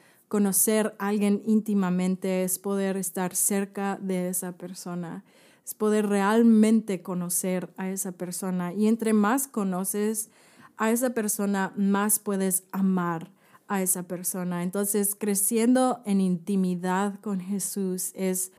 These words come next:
una búsqueda intencional para poder conocer quién es Jesús a través de la oración y a través de la palabra.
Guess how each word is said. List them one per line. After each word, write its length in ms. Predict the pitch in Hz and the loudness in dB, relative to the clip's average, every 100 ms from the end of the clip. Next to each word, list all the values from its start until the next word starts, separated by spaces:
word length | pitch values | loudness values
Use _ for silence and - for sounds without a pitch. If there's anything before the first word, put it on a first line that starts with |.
| - | 0
una 480 | 226 233 214 208 196 | 4 4 6 4 4
búsqueda 840 | 185 247 247 - 262 254 254 247 | 4 4 2 2 2 4 2 2
intencional 1120 | 226 214 220 196 190 190 180 175 180 180 214 | 2 2 2 0 0 -2 0 0 2 2 0
para 320 | 208 185 180 | -2 -2 -2
poder 380 | 180 180 196 196 | -2 -2 -2 0
conocer 880 | - 226 208 185 180 - 226 240 240 | 2 4 4 2 2 4 4 2 -2
quién 240 | 208 196 | -6 -2
es 160 | 196 202 | 0 0
Jesús 720 | 196 175 - 196 247 240 - - - - - | -2 -2 -2 0 0 -2 -4 -10 -20 -20 -8
a 120 | 214 | -6
través 380 | 208 196 196 214 | -2 0 0 2
de 60 | |
la 140 | 214 190 | 2 0
oración 680 | 175 170 - 202 190 196 - | 0 0 -2 0 0 -2 -4
y 100 | 196 | -6
a 100 | 175 | -8
través 400 | 175 175 175 185 | -6 -4 -4 -4
de 80 | 185 | -6
la 160 | 165 | -6
palabra. 720 | 175 180 175 185 185 170 196 | -8 -8 -6 -8 -8 -10 -14